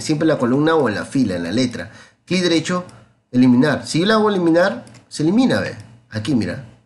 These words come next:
Clic derecho, eliminar. Se borró, profesor, no puede ser.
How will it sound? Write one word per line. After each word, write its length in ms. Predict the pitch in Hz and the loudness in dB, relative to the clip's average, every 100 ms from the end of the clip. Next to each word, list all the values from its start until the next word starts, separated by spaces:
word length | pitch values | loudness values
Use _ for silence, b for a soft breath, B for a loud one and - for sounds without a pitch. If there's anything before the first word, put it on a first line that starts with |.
| _ | _
Clic 160 | 151 160 | -2 0
derecho, 400 | 156 131 - 95 - - | 0 -2 -6 -10 -16 -14
eliminar. 500 | 92 90 107 98 - - _ _ _ _ _ _ _ _ _ _ _ | -10 -4 -4 -4 -8 -20 _ _ _ _ _ _ _ _ _ _ _
Se 100 | 180 | -2
borró, 400 | 160 160 185 - | 0 4 2 0
profesor, 380 | 139 165 170 | -4 -2 -2
no 80 | 165 | -2
puede 160 | 165 160 | -2 -2
ser. 260 | 165 131 | -2 -4